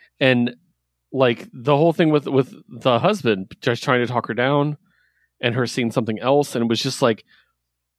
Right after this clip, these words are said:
it was just that little bit scarier just because it was, like,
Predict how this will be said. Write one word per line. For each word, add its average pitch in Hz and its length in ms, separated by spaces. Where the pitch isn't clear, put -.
it 160 60
was 156 120
just - 400
that 170 200
little 160 140
bit 170 140
scarier 131 640
just - 280
because 131 280
it 135 60
was, 117 160
like, 117 240